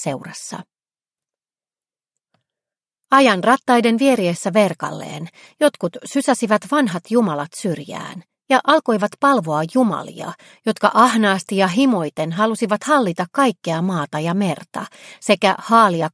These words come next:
kunniaa itselleen sellaisesta, mitä jotkut kutsuivat edistykseksi. Ahneuden, himon ja kunnian tunkiolta versosi vain pelkoa ja vihaa.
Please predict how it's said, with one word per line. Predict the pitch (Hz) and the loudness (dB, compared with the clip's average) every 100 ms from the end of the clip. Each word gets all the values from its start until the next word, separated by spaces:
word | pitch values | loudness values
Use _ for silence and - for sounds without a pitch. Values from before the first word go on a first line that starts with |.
| - | 0
kunniaa | 285 240 160 147 151 | 0 2 -2 -4 -4
itselleen | 220 180 170 147 151 151 | -4 -4 -6 -6 -6 -4
sellaisesta, | 220 180 143 - - 170 - - - _ _ - | -2 -2 -4 -10 -12 -14 -10 -10 -12 _ _ -4
mitä | 269 262 | 0 0
jotkut | 240 175 - - | 0 -4 -4 -14
kutsuivat | - 254 - 208 190 190 - | -6 -8 -4 -4 -4 -6 -6
edistykseksi. | 233 160 - 185 - - - - - - _ _ _ _ _ _ _ _ _ _ _ _ _ _ | -6 -6 -10 -16 -16 -16 -16 -16 -16 -20 _ _ _ _ _ _ _ _ _ _ _ _ _ _
Ahneuden, | 254 302 285 269 247 233 226 - | 4 4 4 4 2 0 -2 -4
himon | 302 277 233 185 - | 0 2 2 -2 -4
ja | 196 | -6
kunnian | - 277 247 165 156 160 | -4 -2 0 -2 -6 -4
tunkiolta | 214 180 - 147 143 170 180 | -2 -2 -6 -10 -6 -4 0
versosi | 247 - 233 226 | -2 -2 -6 -2
vain | 220 220 | 0 0
pelkoa | 285 254 180 151 151 | 2 2 0 -2 -2
ja | 151 | -4
vihaa. | 156 - 175 - - | -6 -12 -14 -12 -12